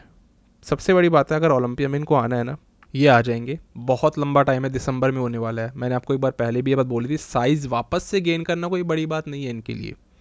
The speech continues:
ये अभी की लुक पे मत जाओ, मैंने बताया ये लुक तो खुश करने के लिए ज़्यादा है, पर साइज एक्चुअल जो वो चाहिए ना, वो भी गेन कर लेंगे और दो महीने में वो लुक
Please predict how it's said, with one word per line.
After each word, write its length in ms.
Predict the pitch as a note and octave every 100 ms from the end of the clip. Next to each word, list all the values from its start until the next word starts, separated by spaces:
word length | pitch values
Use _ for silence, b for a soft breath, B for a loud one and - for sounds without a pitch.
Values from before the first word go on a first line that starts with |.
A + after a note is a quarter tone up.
| B B B F3
ये 60 |
अभी 300 | - B2+ D3
की 100 | E3
लुक 160 | F3 -
पे 120 | F3+
मत 140 | E3+
जाओ, 160 | C#3+ C3
मैंने 180 | C3+ C#3+
बताया 240 | C#3 C#3+
ये 180 | D3+ D3
लुक 160 | E3 -
तो 100 | F#3
खुश 240 | F3 D#3+ -
करने 280 | D3+ C#3
के 100 | C3+
लिए 100 | C3+
ज़्यादा 220 | B2+ A2 C#3
है, 40 |
पर 120 | -
साइज 420 | - - B2+ D#3
एक्चुअल 420 | D3 - - F#3 E3+
जो 140 | D#3+
वो 100 | D3+
चाहिए 340 | - A#2 A#2
ना, 160 | A2+ E3 _ _ -
वो 180 | C3+ E3
भी 120 | G#3
गेन 180 | F#3 D#3
कर 160 | B2
लेंगे 200 | A#2 C#3+
और 100 | G3
दो 200 | D#3+ F#3+
महीने 280 | G3+ G3 F#3+
में 100 | G3+
वो 100 | G#3
लुक 160 | F#3+